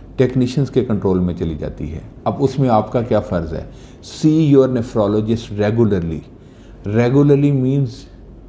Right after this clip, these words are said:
at least once a month। America में हर हफ्ते patient nephrologist को दिखाता है, और अगर कोई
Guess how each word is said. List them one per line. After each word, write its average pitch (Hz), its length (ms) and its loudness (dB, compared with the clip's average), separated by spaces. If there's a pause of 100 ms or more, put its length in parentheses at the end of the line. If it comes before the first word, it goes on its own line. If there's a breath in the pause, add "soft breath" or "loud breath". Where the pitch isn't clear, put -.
(200)
at 135 140 0
least 139 360 2
once 117 300 2
a 107 80 2
month। 87 320 -2 (540 loud breath)
America 120 500 2
में 135 260 2 (140)
हर 151 180 2 (160)
हफ्ते 143 380 0 (140)
patient 123 520 2 (320)
nephrologist 104 580 0
को 107 120 2
दिखाता 85 520 -4
है, 80 120 -12 (960 loud breath)
और 127 260 2
अगर 147 280 4
कोई 147 220 4